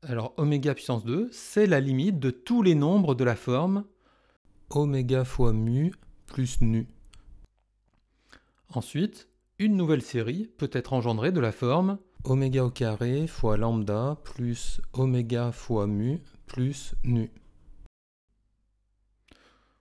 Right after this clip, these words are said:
Puis, en appliquant à nouveau les deux principes, on obtient des nombres de la forme, je vous l'écris parce qu'elle est longue à dire, qui auront pour limite le nombre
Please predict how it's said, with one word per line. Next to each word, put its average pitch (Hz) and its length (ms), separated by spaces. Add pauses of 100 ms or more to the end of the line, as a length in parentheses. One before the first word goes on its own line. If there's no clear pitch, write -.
(140)
Puis, 151 680
en 135 140
appliquant 127 420
à 127 60
nouveau 123 560
les 120 100
deux 117 160
principes, 127 520
on 127 120
obtient 139 460
des 127 120
nombres 123 280
de 117 100
la 110 140
forme, 165 560 (100)
je 135 220
vous 117 280
l'écris 104 540
parce - 220
qu'elle 104 160
est 107 80
longue 107 240
à 104 40
dire, 143 280 (1040)
qui 220 260
auront 131 380
pour 143 200
limite 120 520
le 120 220
nombre 120 540